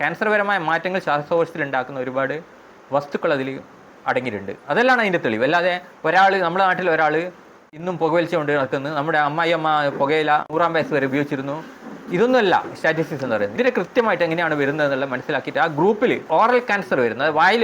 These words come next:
വരുന്ന ക്യാൻസർ, അതെടുത്തു കഴിഞ്ഞാൽ പത്തിലെട്ടും ടൊബാക്കോ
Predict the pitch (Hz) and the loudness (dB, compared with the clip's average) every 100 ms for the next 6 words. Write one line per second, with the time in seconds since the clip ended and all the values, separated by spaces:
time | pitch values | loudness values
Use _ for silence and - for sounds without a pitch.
0 | 202 165 139 113 - 104 - - - - | 2 2 -2 -2 -4 -6 -6 -20 -20 -20
1 | - - 214 233 226 214 180 180 170 151 | -20 -4 2 4 4 2 4 0 0 0
2 | 180 165 165 160 - 127 147 147 151 151 | 2 2 0 -4 -12 -4 0 2 2 0